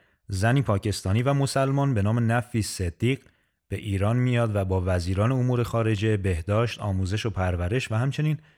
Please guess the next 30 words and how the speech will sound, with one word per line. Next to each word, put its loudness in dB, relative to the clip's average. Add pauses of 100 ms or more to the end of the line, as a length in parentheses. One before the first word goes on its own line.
(320)
رئیس 0
سازمان 0
برنامه 2
و 0
بودجه -2
دیدار 0
می‌کنه -2
و 0
مژده 0
می‌ده 0
که -2 (380)
سازمان 0
ملل 2
قرار 0
تنها -2
برای 0
اجرای 0
یک 0
طرح 0
کاهش -4
رشد -4
جمعیت -4
در -4
ایران 0 (540)
چهار 0
میلیون 2
دلار 2
بودجه 0
اختصاص -4
بده. -8